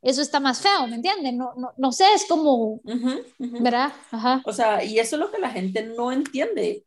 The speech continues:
Speaker 2: O sea, la gente genuinamente no entiende. Yo, yo genuinamente quisiera estar rodeada de gente que es mejor que yo en muchas cosas.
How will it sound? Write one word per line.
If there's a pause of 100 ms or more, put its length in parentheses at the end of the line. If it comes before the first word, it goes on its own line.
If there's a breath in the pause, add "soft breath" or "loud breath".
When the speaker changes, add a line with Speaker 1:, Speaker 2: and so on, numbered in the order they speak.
(160)
Speaker 2:
O
sea,
la
gente
genuinamente
no
entiende.
Yo, (140)
yo
genuinamente
quisiera
estar (360 loud breath)
rodeada
de
gente
que
es
mejor
que
yo
en
muchas
cosas.